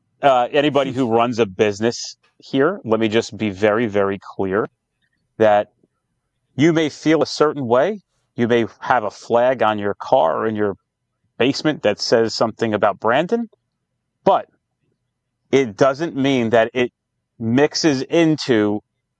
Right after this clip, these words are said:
Speaker 1: your business. And you, and if, if that's, uh, not a big enough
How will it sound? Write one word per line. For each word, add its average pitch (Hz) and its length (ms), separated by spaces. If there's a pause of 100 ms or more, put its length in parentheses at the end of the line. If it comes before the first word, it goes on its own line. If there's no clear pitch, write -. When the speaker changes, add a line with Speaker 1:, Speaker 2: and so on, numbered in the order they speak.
Speaker 1:
your 110 220
business. 98 540
And 107 180
you, 120 220
and 113 180
if, 110 200
if 120 180 (180)
that's, - 540 (800)
uh, 107 280
not 113 240
a 110 60
big 120 300
enough 120 400